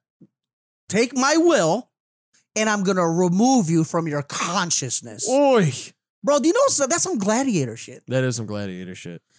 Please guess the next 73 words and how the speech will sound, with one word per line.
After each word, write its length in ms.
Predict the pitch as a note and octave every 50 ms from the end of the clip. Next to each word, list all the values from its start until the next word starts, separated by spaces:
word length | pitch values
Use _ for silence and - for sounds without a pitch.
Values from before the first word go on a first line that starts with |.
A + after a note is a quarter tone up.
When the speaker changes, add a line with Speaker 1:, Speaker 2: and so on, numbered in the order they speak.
| _ _ _
Speaker 1:
There's 180 | B3 C#4+ - -
thirty 300 | - F#4 F#4+ G4 F#4 D#4
that, 180 | F4+ F4 D4+
bro, 180 | B3+ F4 F4 D4+ -
it's 120 | C#4 - -
just 220 | G#4 G#4+ - -
you. 340 | D#4 G4+ A#4 F#4 A#3 D3+ - - _
Speaker 2:
Yeah, 220 | B2+ C3 A#2+ A2 G#2+ - _ _ _
in 100 | - B2
front 160 | - C3 B2 C4
Speaker 1:
You 80 | E4+
Speaker 2:
of 40 | -
Speaker 1:
don't, 60 | C#4+ -
you 40 |
don't 140 | E4 - F4+ -
go, 100 | D#4 D4
you 80 | D4
Speaker 2:
thirty 60 | E4
thousand 40 | D#4+
Speaker 1:
don't, 80 | D#4+ C4+
you 60 | D4+
don't, 100 | E4 E4
Speaker 2:
people. 120 | D#4 - B3
Speaker 1:
you 60 | C#4
don't 140 | D4 E4+ E4+ D#4+
go 60 | D4+
like 140 | D4+ D4+ C#4
this. 120 | C#4+ -
"Here 100 | F#4+ G#4
you 80 | G#4 F4+
go, 160 | E4+ D#4+ D4+
Julio 320 | D4+ D4+ F4 D4+ D#4+ D#4
Jones." 440 | C4+ D#4+ D#4+ F4 F#4 F4 - - - _ _ _ _ _ _ _ -
You 80 | A3 D4
don't 120 | E4+ E4+
go, 220 | E4 D4+ C#4 A3+ - -
"Hey, 240 | C#4+ D4 F4+ D#4+
time 140 | - - E4 F4+
Speaker 2:
How 60 | -
many 160 | F4 D#4+ A#3+
Speaker 1:
out." 40 | G#3+
Speaker 2:
people 240 | A#3+ A#3 G#3+ A#3+ A#3
were 120 | A#3 A3+
there? 260 | A#3+ A#3 A#3+ A3 - _ _ _ _ _ _ _ _ _ _ _ _ _ _ _
Speaker 1:
It 40 | F3+
was 140 | E3+ E3 C3+
a 80 | C3 A#2+
lot, 400 | A2 A2+ A#2 A2+ G#2+ G#2 G2 _
bro. 220 | - G#2 G#2 G2+
Speaker 2:
Like 120 | C3 B2 -
fifty 260 | - C#3 B2+ - C3+
thousand? 480 | - C3 C3 C3 B2+ B2 C3 B2+ B2+ A#2+
Speaker 1:
No, 320 | E3+ F3 F#3 F3 D3+ D3 C#3+
it 20 | D3+
wasn't 240 | D#3 C3 C#3 C3
that 120 | B2+ G#2 F#2
much. 140 | F#2 - -
Speaker 2:
Okay. 100 | - G#2+ -
Speaker 1:
That's 200 | F3+ F3 - -
not 140 | F3+ E3+ C#3+
the 60 | - C3
seating 240 | - D#3 C3+ C3+
capacity. 360 | B2 - C3+ C3 - - B2+ C3
Gar-, 140 | B2 D#3 C#3+ - - - -
whatever 280 | A#3+ C#4 A#4+ G4 D4 C4+ C4
the 80 | A#3 G#3
Garden 280 | F3+ A3 A#3+ A#3+ G#3+ G3
seating 240 | - A#3+ G#3+ G3
capacity 460 | E3+ F3 - F#3+ F3+ E3+ - E3+ D#3+ D3
back 200 | D#3 E3 D#3+ D3+
in 60 | D#3+
the 80 | C#3+ C3+
day. 140 | B2 D3+